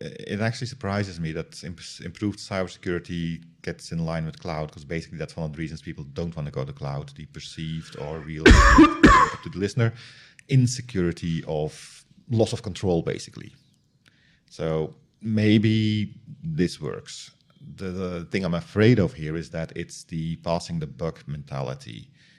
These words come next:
I'm putting everything on the cloud, and now the cloud provider's in charge of my security, and if I get breached, I didn't do it, talk to them, which is a terrible way of thinking, I think. That's two things in one sentence.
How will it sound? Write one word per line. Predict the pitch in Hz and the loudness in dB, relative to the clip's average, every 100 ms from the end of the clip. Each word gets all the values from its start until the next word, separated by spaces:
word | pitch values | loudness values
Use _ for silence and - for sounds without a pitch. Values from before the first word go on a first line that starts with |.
| _ - | _ -12
I'm | 80 | -4
putting | 104 92 | -2 -2
everything | 90 - 73 | -4 -6 -10
on | 67 | -10
the | |
cloud, | - 92 95 98 - | -4 -2 0 0 -2
and | |
now | 76 73 | -6 -6
the | 71 | -8
cloud | - - 76 113 | -16 -8 0 0
provider's | 110 78 80 76 71 | 0 -6 -4 -6 -6
in | 73 | -10
charge | - 76 73 | -6 -6 -6
of | 73 | -10
my | 76 71 | -8 -8
security, | - - 80 78 - 78 | -10 -10 -8 -8 -8 -6
and | 73 | -4
if | 123 - | -4 -4
I | |
get | 135 120 101 | -4 -4 -4
breached, | 101 101 - - _ _ _ _ _ _ - | -6 -6 -8 -16 _ _ _ _ _ _ 2
I | 147 | 4
didn't | 185 147 | 6 4
do | 123 120 | 6 4
it, | 120 - - - | 2 -10 -20 -8
talk | - 82 | -6 -4
to | 82 | -6
them, | 76 58 - _ _ _ _ _ | -10 -10 -18 _ _ _ _ _
which | 82 82 | -12 -8
is | 80 78 | -8 -8
a | 76 | -8
terrible | - 95 78 | -4 -4 -4
way | 78 | -8
of | 71 | -10
thinking, | - 76 - | -12 -14 -10
I | 85 | -12
think. | 85 120 - - _ _ _ _ - - 64 | -8 -8 -8 -20 _ _ _ _ -20 -20 -18
That's | - - | -18 -16
two | 73 | -18
things | 69 82 - | -14 -16 -14
in | 73 | -16
one | 73 | -14
sentence. | - 104 131 | -12 -12 -12